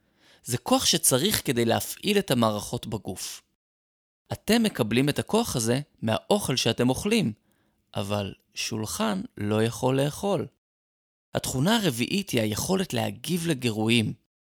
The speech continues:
הרי כשמדגדגים אתכם ברגל, אתם מיד קופצים, נכון? וכשהשמש מסנוורת אתכם, אתם מכווצים את העיניים ומרימים את היד מעל העיניים. אם תשימו שולחן בשמש, מה אתם חושבים, שהוא ירים את הרגליים כדי לראות יותר טוב?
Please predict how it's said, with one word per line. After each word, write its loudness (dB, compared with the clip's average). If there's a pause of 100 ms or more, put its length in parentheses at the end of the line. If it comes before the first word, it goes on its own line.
(420)
הרי 2
כשמדגדגים 2
אתכם 2
ברגל, 4 (200)
אתם 0
מיד 4
קופצים, 2
נכון? 2 (640)
וכשהשמש 0
מסנוורת 2
אתכם, 0 (380)
אתם -2
מכווצים 0
את 0
העיניים 4 (300)
ומרימים 2
את -2
היד 2
מעל 0
העיניים. -6 (560)
אם 4
תשימו 4
שולחן 2
בשמש, 2 (340)
מה 4
אתם 0
חושבים, 0
שהוא -4
ירים 4
את 0
הרגליים 2
כדי 0
לראות 0
יותר 2
טוב? 6